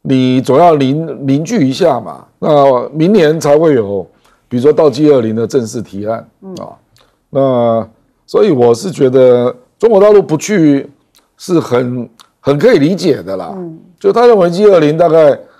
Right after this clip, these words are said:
Speaker 1: 又会被G seven来泛政治化，跟俄罗斯冲突，然后也很难有什么结论啊，啊。而且中国大陆本来就没有期待在G二零跟习近平、跟拜登见面啊。
Speaker 2: 嗯。
Speaker 1: 这个真的有，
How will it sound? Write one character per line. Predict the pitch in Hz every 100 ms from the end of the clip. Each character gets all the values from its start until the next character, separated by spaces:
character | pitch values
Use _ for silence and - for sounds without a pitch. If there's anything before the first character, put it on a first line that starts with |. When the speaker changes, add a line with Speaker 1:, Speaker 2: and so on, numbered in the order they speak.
| _ - -
Speaker 1:
又 | 208 165
会 | 143 165 143
被 | 156 139
G | 123 143
seven | 139 143 131 120
来 | 110 110
泛 | 139 123
政 | 120 113
治 | 95 110
化， | 98 104 - _ _ _
跟 | 147
俄 | 147 147
罗 | 120
斯 | 113
冲 | 117 127 123
突， | 104 92 _ _ _ _ - 135
然 | 127
后 | 147 139 127 113 - _
也 | 147 196
很 | 151
难 | 120 151
有 | 170
什 | 135
么 | 110
结 | 104 123
论 | 151 170 107
啊， | - - _ _ _ _ _ -
啊。 | - _ _ _ _ _
而 | 277
且 | 262
中 | 170 247
国 | 214
大 | 233
陆 | 196
本 | 143 120
来 | 117
就 | 127 165 147 127
没 | 113 156
有 | 135
期 | 98 - 117
待 | 147 127
在 | 143 127
G | 101 131
二 | 120
零 | 110 107 113
跟 | 123 120
习 | 107
近 | 104 107
平、 | 101 101 _ _
跟 | 180 151
拜 | 175 135
登 | 139
见 | 135 123
面 | 127 104
啊。 | - 208
Speaker 2:
嗯。 | 196 151 _ _ _ _
Speaker 1:
这 | _ 156
个 | 139 131
真 | 127 226
的 | 202
有， | 139 117 113